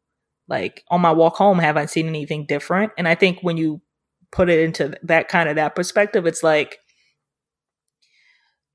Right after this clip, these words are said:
less about fresh eyes and more about fresh places, you know? So it's like, can you change your walk home? Can you,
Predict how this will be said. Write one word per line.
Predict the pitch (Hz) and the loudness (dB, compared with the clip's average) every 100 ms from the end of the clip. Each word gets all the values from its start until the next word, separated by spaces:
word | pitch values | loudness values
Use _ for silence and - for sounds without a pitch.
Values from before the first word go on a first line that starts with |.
| _ _ | _ _
less | 208 208 | 0 2
about | 214 190 160 | 4 4 2
fresh | - 185 196 - | 2 2 2 2
eyes | 170 180 | 2 2
and | 175 | 2
more | 165 | 0
about | 160 151 147 - - | 2 2 0 -8 -12
fresh | - 165 - - | 2 2 2 -2
places, | 175 151 - - - - - _ _ _ _ _ _ 160 | 0 2 -2 -8 -6 -6 -6 _ _ _ _ _ _ -6
you | 151 | -2
know? | 156 180 220 _ _ _ _ _ _ _ _ _ _ _ _ - | 2 0 -2 _ _ _ _ _ _ _ _ _ _ _ _ -4
So | 151 | -4
it's | - | 0
like, | 147 135 - - | 2 2 -2 -2
can | 185 | 0
you | 156 | 0
change | 175 165 165 | 2 2 4
your | 143 | 4
walk | 147 147 | 2 0
home? | - 143 135 170 - | 0 0 -2 -10 -6
Can | 151 | -6
you, | 151 147 151 | -4 -6 -6